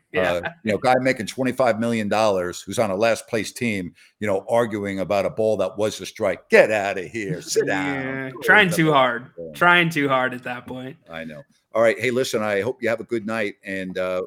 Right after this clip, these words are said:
Speaker 2: enjoy the game tonight.
Speaker 1: Yeah, you too, Napes. Have a safe drive down to Oakland.
Speaker 2: All right. Yep. It won't be a lot of traffic going to the Coliseum. I can tell you that right now.
Speaker 1: No, there will not, my friend.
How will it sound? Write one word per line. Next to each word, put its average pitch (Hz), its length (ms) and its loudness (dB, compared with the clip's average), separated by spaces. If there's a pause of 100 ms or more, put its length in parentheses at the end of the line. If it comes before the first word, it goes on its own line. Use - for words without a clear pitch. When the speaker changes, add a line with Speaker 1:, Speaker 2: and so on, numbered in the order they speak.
(360)
Speaker 2:
enjoy 104 320 -4
the 104 80 -4
game 98 220 -6
tonight. 82 300 -12 (200)
Speaker 1:
Yeah, 160 280 2
you 143 220 -2
too, 165 240 -2
Napes. 135 280 -4
Have 135 120 -4
a 139 40 -14
safe 143 260 -6
drive 139 220 -4
down 139 180 -4
to 139 60 -2
Oakland. 131 380 -6 (380)
Speaker 2:
All 85 120 -6
right. 82 180 -6 (220)
Yep. 98 300 -4 (100)
It 101 80 -8
won't 113 200 -2
be 113 120 0
a 107 40 0
lot 110 140 2
of 98 80 -6
traffic - 340 -2
going 101 220 -6
to - 80 -12
the 90 80 -8
Coliseum. 92 540 -6
I 85 80 -10
can 73 140 -16
tell - 140 -8
you 98 120 -4
that 98 240 -6
right 95 200 -4
now. 95 200 -8
Speaker 1:
No, 135 420 -6
there 151 180 -2
will 160 140 -4
not, 131 260 -6
my 123 120 -18
friend. - 400 -10